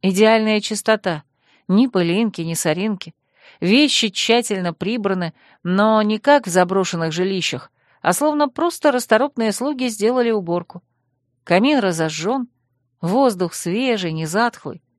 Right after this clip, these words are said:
Следовательно, здесь не только прибирают и отапливают, но и регулярно проветривают. «Прошу вас, леди», — распахнула дверь в гардеробную служанка.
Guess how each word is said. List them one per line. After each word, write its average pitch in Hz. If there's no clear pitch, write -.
Следовательно, 226
здесь 202
не 185
только 269
прибирают 233
и 233
отапливают, 226
но 214
и 339
регулярно 247
проветривают. 185
«Прошу 226
вас, 202
леди», — 285
распахнула 220
дверь 220
в 190
гардеробную 185
служанка. 170